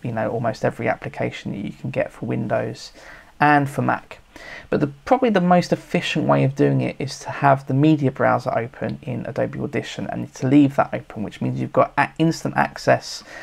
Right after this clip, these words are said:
to files on your hard drive. It's not open on my screen at the moment, and I can show you how to do that. If you just go to Window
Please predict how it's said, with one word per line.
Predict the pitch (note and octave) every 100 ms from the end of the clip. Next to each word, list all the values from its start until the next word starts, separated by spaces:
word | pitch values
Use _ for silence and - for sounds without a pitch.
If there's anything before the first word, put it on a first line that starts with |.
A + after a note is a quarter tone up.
| - -
to | C3+
files | - C3+ C3 C3+
on | - C3
your | B2
hard | - D3+ C#3+
drive. | - A2+ - - - - - - _ _ -
It's | D3+ -
not | G#3+ -
open | G3 -
on | C#3+
my | C3
screen | C3 - B2+
at | C3
the | A#2+
moment, | A2+ A2 B2 C#3
and | B2+
I | A#2+
can | - C3
show | - C#3
you | C3
how | A#2+
to | C3+
do | C3 A#2+
that. | A2 - -
If | -
you | F3+
just | -
go | D3
to | C#3 D#3
Window | C#3+ C3 A#2 A#2+